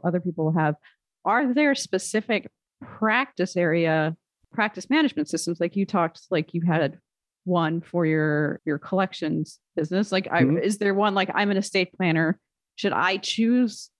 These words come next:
Speaker 1: something that speaks to estate planning, or are these kind of general all-in-one systems gonna cover everything?
Speaker 2: Yes.
Speaker 1: I'm not an estate planner, just as, that was a hypothetical.
Speaker 2: Uh, well, you should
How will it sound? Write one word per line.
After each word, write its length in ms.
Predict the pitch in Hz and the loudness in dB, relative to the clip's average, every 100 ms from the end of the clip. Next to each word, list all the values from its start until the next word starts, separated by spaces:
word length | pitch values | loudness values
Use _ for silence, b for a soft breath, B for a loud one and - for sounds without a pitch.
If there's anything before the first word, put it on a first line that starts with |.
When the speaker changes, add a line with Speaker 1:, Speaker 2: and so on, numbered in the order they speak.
| _ | _
Speaker 1:
something 680 | - 208 202 220 214 202 175 | -4 -2 0 2 4 2 2
that 220 | 160 160 | 0 -2
speaks 440 | - - 214 - | -10 -4 -4 -4
to 100 | - | -6
estate 400 | 151 - 240 - | -6 -2 -2 -2
planning, 380 | 277 269 269 254 - _ _ - | 0 2 4 2 -4 _ _ -2
or 160 | 208 | 2
are 100 | 202 | 2
these 180 | 202 202 | 0 -2
kind 120 | 220 | 0
of 120 | 185 | -2
general 520 | - 208 214 202 196 185 | 0 0 2 2 2 2
all-in-one 840 | 190 190 190 185 185 180 180 170 - _ _ | 2 2 2 2 2 2 0 -2 -8 _ _
systems 400 | - 208 196 196 | -4 -2 0 0
gonna 160 | 196 170 | -2 -2
cover 380 | - 190 180 - | -2 0 0 0
everything? 520 | 165 156 - - 165 - _ _ _ _ _ - | -2 -4 -6 -10 -12 -12 _ _ _ _ _ -2
Speaker 2:
Yes. 640 | 156 151 - - - - _ - | 2 2 2 -6 -8 -10 _ -4
Speaker 1:
I'm 140 | 240 | 0
not 200 | 240 233 | 2 2
an 120 | 208 196 | 2 0
estate 380 | - 202 175 | 0 0 -2
planner, 280 | - 151 143 | 0 2 2
just 260 | 139 170 - | 0 -8 -10
as, 80 | - | -6
that 180 | 160 160 | 0 2
was 160 | 160 | 2
a 60 | 170 | 0
hypothetical. 580 | 175 - - - - - - | -4 -4 -8 -8 -14 -8 0
Speaker 2:
Uh, 140 | 131 | 0
well, 420 | 120 123 85 73 _ _ - | 2 2 2 -2 _ _ -2
you 220 | 131 147 | 2 4
should 680 | - - 190 135 78 71 | 6 4 4 4 2 -4